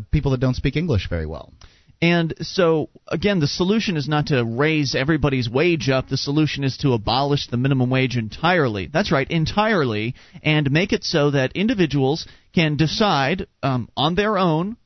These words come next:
Speaker 2: who they want to work for and how much they're going to get paid. It should be a business decision between the employee and the employer.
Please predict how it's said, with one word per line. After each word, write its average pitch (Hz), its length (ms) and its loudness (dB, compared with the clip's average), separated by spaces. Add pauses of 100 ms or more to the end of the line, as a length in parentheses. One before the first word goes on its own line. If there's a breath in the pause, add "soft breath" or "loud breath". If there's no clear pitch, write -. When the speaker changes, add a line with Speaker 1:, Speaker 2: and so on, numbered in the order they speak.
(100)
Speaker 2:
who 240 180 2
they 226 160 2
want 233 160 0
to 226 40 0
work 165 240 0
for 220 300 -2
and 147 80 0
how 156 160 2
much - 240 -2
they're 208 120 0
going 226 200 -2
to 220 60 -4
get 233 160 -2
paid. 254 400 -2 (520)
It - 140 0
should 208 220 -4
be 214 140 2
a 180 60 4
business 214 480 2
decision 151 440 0
between 180 400 0
the 151 240 0
employee 165 680 2
and 160 160 0
the 170 60 2
employer. 175 760 0